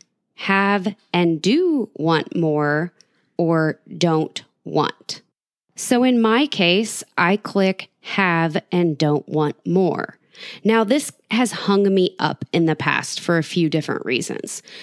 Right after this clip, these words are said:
because I would not want a man who has children, especially if they're <laughs> grown, to think that I wouldn't want to be with a man who has children <laughs> or be a part of, you know,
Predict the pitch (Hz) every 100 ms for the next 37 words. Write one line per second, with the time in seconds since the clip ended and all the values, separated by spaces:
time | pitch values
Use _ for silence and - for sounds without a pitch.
0 | - 214 262 208 - 208 202 190 208 214
1 | 247 - 190 180 - 170 160 151 156 175
2 | 156 151 - 143 147 - - 151 156 190
3 | 285 320 - 254 - 370 - - 349 -
4 | 311 214 208 208 185 247 285 294 - -
5 | - 349 339 330 320 - 226 190 - 214
6 | 247 247 247 - 202 185 156 320 226 202
7 | 180 170 147 - 143 175 160 156 - -
8 | - 202 185 233 165 - - - 226 233
9 | 254 226 - - 247 - - 180 165 160
10 | - 196 165 143 - -